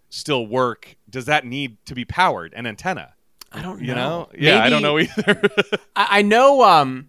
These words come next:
Speaker 2: I know whenever the power would go out at my Graham and Gramps, they would always bring a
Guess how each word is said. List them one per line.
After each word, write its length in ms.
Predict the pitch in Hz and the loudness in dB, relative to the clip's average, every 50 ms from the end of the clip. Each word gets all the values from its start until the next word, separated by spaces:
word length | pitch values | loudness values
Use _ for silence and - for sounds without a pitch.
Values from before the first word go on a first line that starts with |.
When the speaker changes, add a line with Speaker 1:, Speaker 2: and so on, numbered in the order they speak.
| _ | _
Speaker 2:
I 100 | - 160 | -2 0
know 100 | 160 202 | 2 2
whenever 300 | 247 262 247 220 190 196 | 2 2 2 2 2 0
the 80 | 190 170 | -2 -2
power 360 | 147 - - 160 170 175 185 | -4 -2 0 2 2 2 2
would 140 | 180 170 151 | 2 0 2
go 240 | 143 160 156 143 143 | 4 4 4 4 4
out 260 | 139 139 135 - - - | 4 2 2 0 -2 -2
at 320 | 147 139 135 135 131 - _ _ - | 0 0 2 0 -2 -4 _ _ -10
my 160 | 156 143 139 | -4 -4 -4
Graham 320 | 127 - 147 147 147 151 143 | -2 -2 -2 0 0 0 0
and 100 | 127 123 | -2 -4
Gramps, 420 | - 135 135 131 127 127 - - | -6 -6 -4 -4 -6 -8 -10 -6
they 140 | - 143 135 | -2 -2 -2
would 100 | 135 135 | -2 -2
always 400 | - 147 135 147 175 180 151 143 | 0 2 2 2 2 0 -2 -4
bring 400 | 127 - 135 147 151 147 143 151 | -6 -4 -2 0 0 0 0 -2
a 160 | - 156 135 | -4 -6 -6